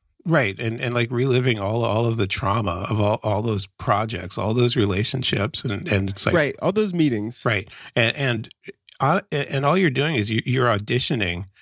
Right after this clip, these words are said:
Speaker 1: for,
Speaker 2: Right.
Speaker 1: for a new future ex.
Speaker 2: Exactly. Which is, it's a, it's a, it's a truly fun experience.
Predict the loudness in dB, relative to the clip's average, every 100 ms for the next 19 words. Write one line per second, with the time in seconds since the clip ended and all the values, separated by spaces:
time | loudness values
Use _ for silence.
0 | _ -2 0 2 2 2 0 -6 0 2
1 | 2 0 0 2 2 0 -2 0 0 2
2 | 0 -4 -10 -12 _ _ _ _ -2 0
3 | 2 2 2 -4 -6 -6 -6 -8 -2 2
4 | 2 2 0 -4 2 2 2 0 0 0
5 | -2 -8 -20 -10 -4 0 4 4 2 -2
6 | -2 -2 -4 0 2 2 0 -2 0 0